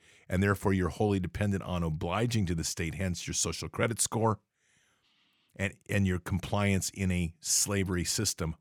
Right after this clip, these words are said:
all driven by the C B D C. So all of this distraction that's going on is in part to deflect from the truth that's percolating up with, like, these puberty blockers, the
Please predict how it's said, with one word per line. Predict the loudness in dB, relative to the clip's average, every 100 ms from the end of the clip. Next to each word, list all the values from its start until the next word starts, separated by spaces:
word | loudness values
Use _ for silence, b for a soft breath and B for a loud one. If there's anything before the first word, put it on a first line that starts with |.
| -4
all | 0 0
driven | 0 0 2 2
by | 0 0
the | -2
C | -2 -2
B | -2
D | 0 0
C. | -2 -6 _ _ _ _ _ _ _ _ _ _ _
So | 0 2 2 0
all | 6 6 6
of | 4
this | 4 2
distraction | 2 0 2 4 6 6 2 0
that's | -2 -2
going | 0 2 2
on | 2 0 -4 -10 _ _ _ _ _ _ _ _ _ _ _ _ _ _ _ _ _ _ 2
is | 4 4 0 -6 0
in | 2 2
part | 4 4 4 0 _ _ _ _ _ _ _ -8
to | -4
deflect | -2 -2 0 0 2
from | 2 2
the | 2
truth | 2 6 6 4
that's | -2 -2
percolating | 0 0 0 0 0 0
up | -2 -4 -4
with, | -4 -6 -20 -12
like, | -8 -8 -10 _ _ -18
these | -12 -10 0
puberty | 2 4 2
blockers, | 0 0 0 2 2 0
the | -6